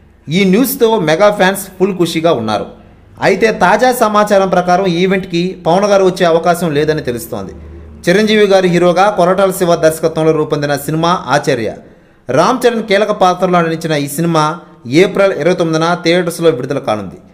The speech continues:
ఈ మూవీ ప్రీ రిలీజ్ ఈవెంట్ను ఏప్రిల్ ఇరవై మూడున హైదరాబాద్ యూసఫ్ గూడలోని పోలీస్ గ్రౌండ్స్లో నిర్వహిస్తున్నట్లు తాజాగా మేకర్స్ ప్రకటించారు.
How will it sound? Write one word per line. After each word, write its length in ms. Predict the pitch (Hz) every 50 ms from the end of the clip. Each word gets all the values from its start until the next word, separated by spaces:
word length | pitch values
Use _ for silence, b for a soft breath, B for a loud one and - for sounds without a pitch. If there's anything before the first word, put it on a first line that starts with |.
| b b b b b b
ఈ 140 | 135 165 196
మూవీ 340 | 196 196 220 247 269 269 254
ప్రీ 220 | 254 - 214 214
రిలీజ్ 240 | 220 220 220 214 180 202
ఈవెంట్ను 340 | 202 190 196 180 175 190 208 214 185 123 120
ఏప్రిల్ 400 | 131 165 196 196 - 202 202 180
ఇరవై 180 | - - 180 190
మూడున 240 | 180 175 170 170
హైదరాబాద్ 580 | 165 156 147 147 160 175 180 175 175 170 165 120 110 107 120
యూసఫ్ 340 | 170 190 185 208 208 156 147 143
గూడలోని 440 | 147 160 160 156 156 147 147 160 190
పోలీస్ 480 | 185 - - 170 190 196 214 214 165 -
గ్రౌండ్స్లో 320 | 165 165 165 165 175 175
నిర్వహిస్తున్నట్లు 640 | 160 147 147 156 156 151 156 - 147 139 135 170
తాజాగా 580 | 175 175 - 131 143 160 160 170 160 143 139 135 151 170 B B B B B -
మేకర్స్ 380 | 113 135 170 175 196 190 175 - -
ప్రకటించారు. 480 | 127 113 113 117 107 - 92 85 -